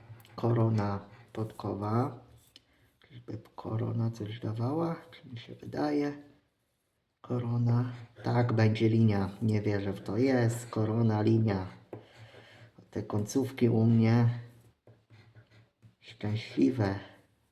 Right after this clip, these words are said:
No i fajnie. Nawet jak zwrot jest, to, to cieszy w tej zdrabce. Zwrot nawet.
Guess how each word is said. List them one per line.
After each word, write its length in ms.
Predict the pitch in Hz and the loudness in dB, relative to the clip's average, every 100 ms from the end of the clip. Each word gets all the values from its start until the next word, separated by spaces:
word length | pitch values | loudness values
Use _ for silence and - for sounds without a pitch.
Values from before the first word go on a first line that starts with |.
| _ _ - | _ _ -12
No 180 | 151 135 | -4 0
i 120 | 123 | 0
fajnie. 500 | - 120 110 101 98 - - - - | 0 2 2 2 -2 -6 -18 -20 -8
Nawet 340 | - 113 107 | -2 0 0
jak 220 | 104 101 104 | -2 -4 -2
zwrot 340 | 113 117 113 | 4 4 4
jest, 280 | 107 101 - | 2 -2 -4
to, 260 | 104 101 - - - - | -6 -6 -12 -20 -20 -16
to 140 | - 107 | -4 -2
cieszy 420 | - 135 117 123 | 4 4 4 0
w 60 | 113 | 0
tej 220 | 113 110 | 2 2
zdrabce. 600 | - - 113 - - 117 - - - - | 2 2 2 0 -4 -4 -4 -16 -14 -6
Zwrot 400 | 120 123 117 117 | 2 2 2 0
nawet. 380 | 104 104 104 | 0 0 -4